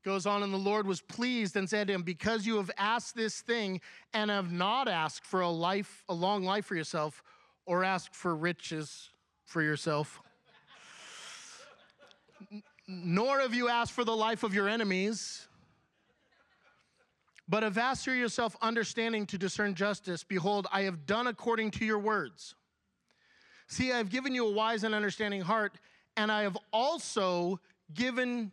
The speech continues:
you what you have not asked for, both riches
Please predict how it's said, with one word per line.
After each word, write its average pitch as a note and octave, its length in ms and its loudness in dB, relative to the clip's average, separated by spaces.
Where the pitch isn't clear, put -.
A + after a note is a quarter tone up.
you G#3+ 480 2
what G3+ 240 -2
you A3 80 2
have G3+ 140 0
not G#3+ 400 2
asked E3+ 260 0
for, E3 480 -2
both F#3+ 480 0
riches E3 540 -4